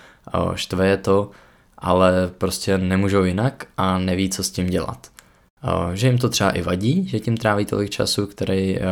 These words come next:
by mohli využít jinak, ale prostě nevědí, co s tím. A ještě bych rád zmínil, co mi tyhle výzvy, eh, vzaly a o co mě ochudily.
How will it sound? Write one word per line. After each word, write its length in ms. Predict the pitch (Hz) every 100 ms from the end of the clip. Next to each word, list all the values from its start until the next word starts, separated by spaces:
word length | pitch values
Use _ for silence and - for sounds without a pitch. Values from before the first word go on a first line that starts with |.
| 92
by 140 | 92
mohli 240 | 95 95 98
využít 460 | 95 95 92 87
jinak, 420 | 95 101 120 - -
ale 540 | - 92 92 92 92 92 - - -
prostě 280 | - - 95
nevědí, 360 | 90 92 92
co 140 | 92 -
s 80 |
tím. 300 | - 85 - - - - _ _ _
A 380 | - 90 87 87
ještě 220 | 87 -
bych 120 | 110 113
rád 180 | 104
zmínil, 540 | 101 98 98 98 98 95
co 140 | - 98
mi 100 | 95
tyhle 280 | 95 95
výzvy, 500 | 95 95 98 98 95
eh, 200 | - - 95 90 90
vzaly 560 | 90 90 90 101 131 -
a 180 | - 95
o 120 | 95
co 160 | 95 92
mě 160 | 92 -
ochudily. 520 | - - 90 80